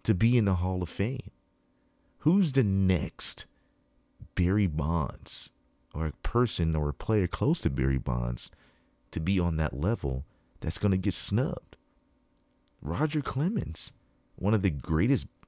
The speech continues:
pitchers of all time. I mean, the-, these, these guys, these guys are getting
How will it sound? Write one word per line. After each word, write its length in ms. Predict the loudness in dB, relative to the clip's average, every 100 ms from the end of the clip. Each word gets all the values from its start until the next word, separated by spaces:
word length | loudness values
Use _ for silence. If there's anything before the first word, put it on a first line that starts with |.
| _ _ -12
pitchers 360 | -6 -6 -4 -4
of 140 | -4
all 180 | -4 -4
time. 580 | -2 -2 -2 -6 -10 -14 _ _ _ _ _ _ _ _ _ _ _ _ _ _ _ 2
I 40 |
mean, 200 | 6 6
the-, 180 | 4 2
these, 380 | 0 0 0 -4 -4
these 220 | -2 -2
guys, 720 | -2 -2 0 -2 -2 -4 -8 _ _ _ _ _ _ -2
these 180 | -2 0
guys 260 | -2 -2
are 60 | -4
getting 500 | -2 0 0 -2 -4